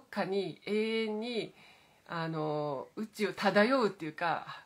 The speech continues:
地球から離れていくっていう軌道に乗って、で、途中でも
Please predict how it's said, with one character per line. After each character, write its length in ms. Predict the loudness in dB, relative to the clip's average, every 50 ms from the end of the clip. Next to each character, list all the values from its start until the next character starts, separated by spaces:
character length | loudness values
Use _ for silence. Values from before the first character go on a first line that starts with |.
| _ -20 -20 -20 -20 _ _ -16
地 140 | -16 -16
球 280 | -12 -4 -2 -2 -2 0
か 140 | 2 4 4
ら 80 | 4
離 300 | 4 2 2 4 4 4
れ 120 | 4 4 2
て 160 | 0 -4 -6
い 60 | -6
く 200 | -6 -8 -8 -10
っ 40 | -10
て 200 | -10 -10 -10 -10
い 80 | -10 -10
う 60 | -12 _ _ _ _ _ _ _ _ -20 -20 _ _ _ _ _ -20
軌 180 | -12 -10 -2
道 220 | 2 4 6 6 6
に 120 | 6 4
乗 120 | 4 2 0
っ 40 |
て、 120 | -2 -4 -6
で、 120 | -6 -4
途 160 | -2 -2 -2
中 340 | -4 -4 -4 -2 0 0 0
で 120 | 0 0 0
も 560 | 0 2 2 4 4 4 4 2 2 -2